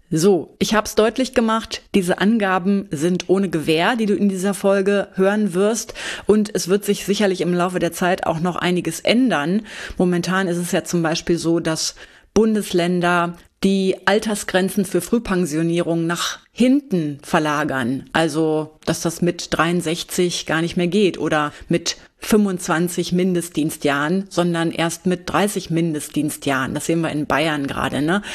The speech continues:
Also es kann sich natürlich alles im Laufe der Zeit verändern und ich berichte hier erfahrungsbasiert und aus bestem Wissen, aber nicht als Fachanwältin.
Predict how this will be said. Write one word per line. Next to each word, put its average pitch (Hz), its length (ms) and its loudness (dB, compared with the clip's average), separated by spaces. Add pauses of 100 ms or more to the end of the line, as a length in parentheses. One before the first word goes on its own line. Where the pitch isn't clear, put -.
(180)
Also 175 220 2
es 180 120 -2
kann 202 160 2
sich 214 120 2
natürlich 185 500 0
alles 185 240 0
im 156 120 -2
Laufe 156 280 -2
der 151 180 -2
Zeit 156 380 -2 (220)
verändern 240 800 2 (220)
und 180 140 2
ich - 180 -2
berichte 170 360 -2
hier 160 500 -2
erfahrungsbasiert 170 1080 0
und 156 320 -2 (280)
aus 214 200 0
bestem 233 480 2
Wissen, 247 600 2
aber 185 260 0
nicht 190 520 -2
als - 480 -2 (200)
Fachanwältin. 127 1120 -2